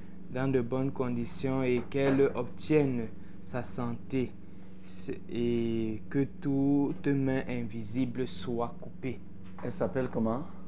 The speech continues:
Speaker 2: la fille ?
Speaker 1: Lem-, Lemana Valérie.
Speaker 2: Ok. Je ne sais pas si Lemana Valérie est mariée.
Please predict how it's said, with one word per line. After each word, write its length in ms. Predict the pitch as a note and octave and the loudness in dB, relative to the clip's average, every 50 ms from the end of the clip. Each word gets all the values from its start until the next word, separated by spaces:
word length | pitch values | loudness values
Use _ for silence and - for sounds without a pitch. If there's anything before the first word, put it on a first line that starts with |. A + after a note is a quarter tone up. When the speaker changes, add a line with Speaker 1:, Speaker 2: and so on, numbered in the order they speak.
| - - - - - - - - - - - - - - - | -6 -6 -6 -6 -8 -8 -8 -8 -8 -8 -8 -8 -8 -8 -6
Speaker 2:
la 100 | - G2 | -6 -6
fille ? 420 | F#2 F2+ - B2+ - C3 C3 B2+ B2+ | -6 -6 -4 -2 0 2 2 4 6
Speaker 1:
Lem-, 360 | C3+ C3+ C3 C3 C3 C3+ C#3 - - - | 6 6 6 6 4 2 2 0 -2 -2
Lemana 880 | B2 B2+ C3 C3+ C3+ C#3 C3+ C3 B2+ B2 A#2+ A#2+ B2 B2 A#2+ A#2 A2+ | 0 2 4 6 6 6 6 6 6 4 4 4 2 2 2 2 0
Valérie. 580 | G#2+ G#2 A2+ A2+ A2 A2 A2+ A2 G#2+ G#2 - - - - - - - - - - - - - - - - - - - - | 0 -2 -2 -2 -2 -2 -2 -2 -2 -4 -4 -6 -6 -6 -6 -6 -6 -6 -6 -6 -6 -6 -6 -6 -6 -6 -6 -4 0 2
Speaker 2:
Ok. 260 | A#2+ B2+ A#2+ - D#3 D3 B2+ A2 F#2 - - - - - - - - - - - - - - - - | 4 4 6 8 8 10 8 8 4 0 -4 -4 -4 -4 -4 -4 -4 -6 -6 -6 -6 -6 -6 -6 -2
Je 60 | - | -2
ne 60 | A#2+ A#2+ | 0 4
sais 180 | A2 C#3 C#3+ | 8 8 8
pas 160 | C#3 D3+ C#3+ | 8 8 6
si 160 | C3+ - C#3+ C3+ | 6 6 4 4
Lemana 400 | C3 B2+ A#2+ A#2+ A#2 A#2+ A#2 A2+ | 6 6 6 6 6 6 6 6
Valérie 460 | G#2+ A2 A2 A2 A2+ A2+ A#2 B2+ C3 | 6 6 6 6 4 4 6 6 6
est 80 | B2 | 8
mariée. 540 | A#2 A#2 A2 G#2+ G#2 A2+ A#2+ C#3 E3 A3+ - | 8 6 6 4 4 6 6 6 6 6 4